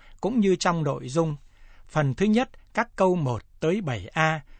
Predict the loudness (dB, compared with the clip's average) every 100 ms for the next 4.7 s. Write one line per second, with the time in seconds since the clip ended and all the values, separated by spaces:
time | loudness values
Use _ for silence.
0 | -14 -4 -2 -2 -4 -4 -4 -4 -2 -2
1 | -4 -8 -8 -4 -4 0 0 0 -2 -4
2 | -4 -6 -6 -10 -6 -4 -4 -4 -4 -4
3 | 0 0 0 -4 -6 -12 -6 -2 -2 -2
4 | -2 -2 -4 -4 -4 -2 -4